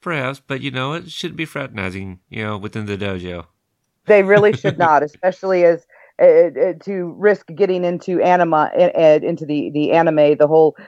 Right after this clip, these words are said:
Speaker 2: "senpai noticed me" thing. No, the, the senior student and the, the, um, secondary student really should not be flirting with each other, I don't think. That's
Speaker 1: Yeah,
Speaker 2: just me.
Speaker 1: I, I agree with you, absolutely.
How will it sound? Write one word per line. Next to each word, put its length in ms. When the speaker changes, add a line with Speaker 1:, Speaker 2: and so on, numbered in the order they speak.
Speaker 2:
"senpai 520
noticed 540
me" 300
thing. 380
No, 880
the, 220
the 140
senior 340
student 480
and 260
the, 320
the, 340
um, 500
secondary 320
student 340
really 220
should 220
not 160
be 120
flirting 340
with 160
each 140
other, 200
I 80
don't 220
think. 180
That's 200
Speaker 1:
Yeah, 40
Speaker 2:
just 180
me. 60
Speaker 1:
I, 240
I 140
agree 300
with 240
you, 280
absolutely. 720